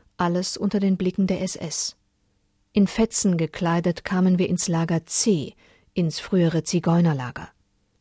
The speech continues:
Dort hat man das Krematorium Tag und Nacht in Betrieb gesehen.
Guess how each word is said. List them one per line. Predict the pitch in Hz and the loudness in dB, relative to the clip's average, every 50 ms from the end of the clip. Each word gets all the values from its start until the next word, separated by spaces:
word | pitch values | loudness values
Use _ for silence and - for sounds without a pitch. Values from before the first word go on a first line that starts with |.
| _ _ _ | _ _ _
Dort | - 190 175 180 - | 0 0 2 2 0
hat | 202 - - | -4 -4 -2
man | 214 196 | -2 0
das | 185 180 - - | 0 0 -2 -2
Krematorium | - 214 190 202 214 - - 220 214 202 208 190 185 185 185 175 - | 0 0 0 0 0 0 0 2 2 2 2 2 2 2 0 -2 -4
Tag | - 190 208 202 208 - - | -4 -4 -2 -2 -2 -4 -6
und | - 190 185 175 - | -6 -6 -6 -4 -2
Nacht | 180 170 170 165 - - - - - - | 0 0 0 0 -2 -6 -10 -12 -10 -8
in | - - 175 165 | -6 -4 -4 -2
Betrieb | - 160 - - 165 143 - - | -4 -6 -6 -6 -8 -8 -8 -8
gesehen. | 139 139 - 127 117 - 85 - | -8 -8 -6 -8 -8 -10 -12 -16